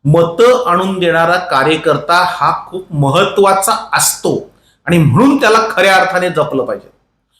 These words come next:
मात्र कुठलाच नेता किंवा निवडून गेलेला कुठलाच पुढारी हा सामान्य कार्यकर्त्याकडे पाहत नाही. त्यांच्या गरजा काय, त्यांचे प्रश्न काय, ते समजून घेत नाही. तो सतत पैसे कुठून मिळतील,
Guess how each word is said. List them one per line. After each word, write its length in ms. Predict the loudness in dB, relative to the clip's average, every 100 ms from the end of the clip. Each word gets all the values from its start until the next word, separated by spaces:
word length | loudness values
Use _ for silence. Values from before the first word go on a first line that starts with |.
| _ -4
मात्र 160 | 0 0
कुठलाच 800 | 0 0 2 2 4 2 -2 -2
नेता 240 | -6 -6
किंवा 880 | -12 _ _ _ _ _ _ 0 2
निवडून 340 | 4 4 4 4
गेलेला 260 | 2 2
कुठलाच 600 | 0 -4 0 0 2 -2 -4
पुढारी 320 | -2 -2 -4 -10 _ _ _ _ _ -4
हा 80 | 0
सामान्य 640 | 0 2 2 2 0 0 0
कार्यकर्त्याकडे 680 | 2 0 0 -2 -4 -4 -4
पाहत 340 | -4 -6 -12
नाही. 120 | _ _ _ _ _ _ _ -4
त्यांच्या 320 | 0 2 2
गरजा 340 | 2 0 0 -2
काय, 220 | -4 -12 -18 _
त्यांचे 240 | -6 -2 -2
प्रश्न 400 | -2 -4 -4 -6
काय, 240 | -6 -8 -10 -20 _ -4
ते 60 | 0
समजून 480 | 2 2 4 4
घेत 200 | 2 -2
नाही. 140 | -6 -14 _ _ _ _ _
तो 80 | 0
सतत 460 | 2 2 2 0 -4 -12 _ _ _ -2
पैसे 460 | 0 0 -2 -2 -6 -12 -6
कुठून 320 | -2 2 2
मिळतील, 400 | 2 0 -4 -12